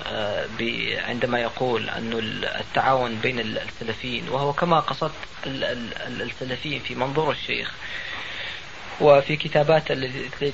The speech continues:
تصدر عنه وعن المركز ليست، آم، آم، اسما، آه، يخص، آه، فئة معينة من الناس لا يتعداها، بل هو، آه، وكما هو كذلك في، آه،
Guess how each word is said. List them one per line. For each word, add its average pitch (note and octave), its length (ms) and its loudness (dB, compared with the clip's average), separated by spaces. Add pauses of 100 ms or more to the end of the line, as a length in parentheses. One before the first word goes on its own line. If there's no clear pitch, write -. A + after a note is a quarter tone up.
تصدر C#3+ 320 2
عنه C#3+ 280 2
وعن C#3+ 300 6
المركز C#3+ 440 2 (280)
ليست، D#3 520 -2
آم، C3+ 280 2 (280)
آم، A#2+ 220 0
اسما، C#3+ 520 -2 (240)
آه، C3+ 440 -2 (200)
يخص، C#3 420 -4 (480)
آه، A2 240 -2 (500)
فئة D#3 300 0
معينة C#3+ 520 2
من C3+ 220 0
الناس C3 420 2 (180)
لا C#3 140 2
يتعداها، B2 800 0 (220)
بل C3+ 180 2
هو، C3+ 380 2 (400)
آه، G#3 480 -4 (400)
وكما C3+ 500 4 (800)
هو C3+ 460 4 (240)
كذلك D#3+ 380 4
في، B2+ 340 -4 (140)
آه، D3 180 -2